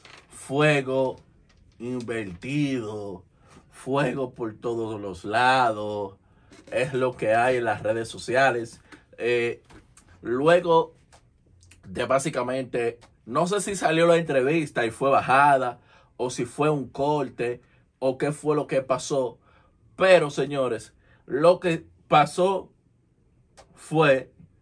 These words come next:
que ese corte, ese corte que se hiciera viral, un corte de una entrevista de Jessica Pereira para Toxic Crow,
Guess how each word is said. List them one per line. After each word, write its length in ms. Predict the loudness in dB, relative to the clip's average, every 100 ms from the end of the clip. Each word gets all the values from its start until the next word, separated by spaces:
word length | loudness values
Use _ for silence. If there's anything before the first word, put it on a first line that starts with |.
| _ -4
que 140 | -2
ese 260 | 0 -2 -4
corte, 640 | -2 -2 -2 -6 -8 -8
ese 300 | -6 -6 -6
corte 400 | -4 -4 -4 -8
que 140 | -10 -8
se 180 | -6
hiciera 640 | -6 -8 -10 -6 -2 0 0
viral, 480 | 0 2 0 -2 -8 _ _ _ -16
un 160 | -16
corte 680 | -6 -2 -2 -4 -8 -8 -10 _ _
de 160 | -6 -4
una 380 | -2 -2 -4 -8 _ _ _ _ _
entrevista 760 | -8 -6 -4 -2 -2 -4 -4 -4
de 200 | -4 -6
Jessica 640 | -2 -4 -4 -8 -4 -4
Pereira 640 | -2 0 0 0 -2 -6 -10 _ _ _ _ -2
para 380 | 2 2 -2
Toxic 400 | -6 -8 -8 -10
Crow, 520 | -4 0 2 0 -4